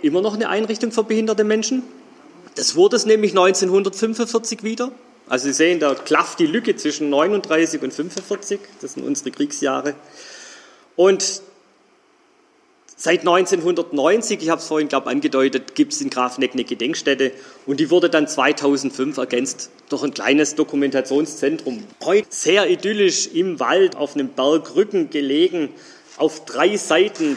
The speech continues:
Bergabhang liegt dieses Schloss Grafenegg.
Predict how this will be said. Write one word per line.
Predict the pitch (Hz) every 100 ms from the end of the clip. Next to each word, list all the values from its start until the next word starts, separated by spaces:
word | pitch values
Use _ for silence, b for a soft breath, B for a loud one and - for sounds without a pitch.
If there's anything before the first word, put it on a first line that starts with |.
| -
Bergabhang | 135 156 185 156 160 - 156 160 151 - B B B B
liegt | 113 151 202 -
dieses | 170 165 147
Schloss | 151 151 -
Grafenegg. | 139 143 143 110 -